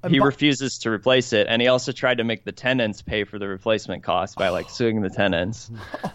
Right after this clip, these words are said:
Speaker 2: So, guy's
Speaker 1: And
Speaker 2: a real piece of work.
Speaker 1: and what about
Speaker 2: And
Speaker 1: the
Speaker 2: he
Speaker 1: fact that everybody in that tower that went down was told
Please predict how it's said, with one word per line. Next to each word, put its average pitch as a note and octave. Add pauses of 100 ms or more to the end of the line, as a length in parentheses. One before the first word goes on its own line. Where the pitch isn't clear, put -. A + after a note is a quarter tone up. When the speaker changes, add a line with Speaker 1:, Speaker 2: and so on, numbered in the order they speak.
(240)
Speaker 2:
So, G2 (260)
guy's C3
Speaker 1:
And G3+
Speaker 2:
a A#2
real A2
piece A2+
of F#2+
work. G2
Speaker 1:
and G#3
what B3
about A#3+
Speaker 2:
And G#3+
Speaker 1:
the C#3
Speaker 2:
he D3
Speaker 1:
fact G#3
that G#3+
everybody G#3
in F#3+
that F#3+
tower F#3
that F3+
went F3
down F#3+
was E3+
told G3+